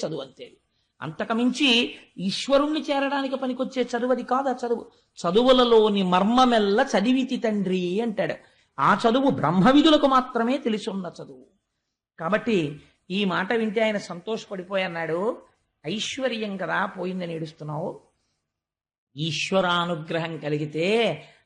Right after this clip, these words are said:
ఆయన పట్ల భక్తితో ఒక్క క్షణం అలా మనస్సు నిలబడితే నిజంగా వెంటనే ఈశ్వరుడు ఎలా అనుగ్రహిస్తాడో చూడండి." "ఐశ్వర్యం పోయిందని మళ్ళీ నేను ఐశ్వర్యం ఇస్తాను లేవయ్యా" అనలేదండి.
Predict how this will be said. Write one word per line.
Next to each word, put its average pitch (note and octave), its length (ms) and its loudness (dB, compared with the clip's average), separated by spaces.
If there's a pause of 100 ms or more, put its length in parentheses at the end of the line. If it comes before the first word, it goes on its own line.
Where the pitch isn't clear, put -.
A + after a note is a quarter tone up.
ఆయన F3 360 -4
పట్ల D3+ 460 -4
భక్తితో E3+ 720 -2
ఒక్క G3 500 -2
క్షణం F#3 600 -8
అలా G3 240 -2
మనస్సు E3+ 460 -8
నిలబడితే E3 1040 -4 (420)
నిజంగా G3 520 -4
వెంటనే F3+ 720 -8
ఈశ్వరుడు F#3+ 640 -4
ఎలా E3+ 260 0
అనుగ్రహిస్తాడో F3 840 -2
చూడండి." E3 640 -4 (800)
"ఐశ్వర్యం A#3+ 920 -2
పోయిందని A3+ 680 2
మళ్ళీ G#3+ 300 0
నేను A3 180 0
ఐశ్వర్యం G#3 500 -2
ఇస్తాను G#3 360 -2
లేవయ్యా" G3+ 400 2
అనలేదండి. F#3+ 580 -4